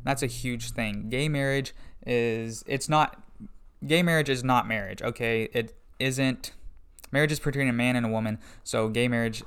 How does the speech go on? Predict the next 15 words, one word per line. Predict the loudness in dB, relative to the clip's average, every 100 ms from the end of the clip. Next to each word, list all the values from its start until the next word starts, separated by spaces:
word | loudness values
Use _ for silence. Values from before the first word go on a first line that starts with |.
| -10
quite | 0 2 2
frankly, | 0 0 0 -2 0
isn't | 0 0 0
an | 2
actual, | 2 2 -2 -2 -2 -4 -2 2 2 0 -2
is | -2 2
an |
actual | 2 2 -2 -4
marriage. | -4 -4 -2 0 -2 -4 -6 -6 -4 0 4 4 4 -2 -2 -6 -6 -2 0 2 2 0 -2 -2 -2
And, | 0 4 4 2 2 4 4 2 -6 -10 -16
<sighs> | -20 -20 -20 -20 -18 -2
let's | -2 0
see, | 0 0
uh, | 2 4 2
guns, | 4 10 10 10 6 0